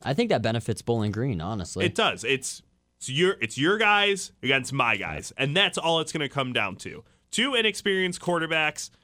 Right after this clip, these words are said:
Speaker 2: However, again, eighteen returning starters for the Rockets.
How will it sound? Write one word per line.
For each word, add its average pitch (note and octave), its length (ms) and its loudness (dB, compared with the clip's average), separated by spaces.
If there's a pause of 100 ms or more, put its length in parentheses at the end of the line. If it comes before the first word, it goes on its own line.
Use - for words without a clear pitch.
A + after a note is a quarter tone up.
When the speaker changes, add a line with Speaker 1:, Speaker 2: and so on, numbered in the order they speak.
(360)
Speaker 2:
However, B2 560 2 (260)
again, A2+ 460 2 (180)
eighteen C3+ 480 -4
returning A#2+ 360 -2
starters A2 380 -4
for - 80 -8
the G#2 80 -4
Rockets. F#2+ 540 -4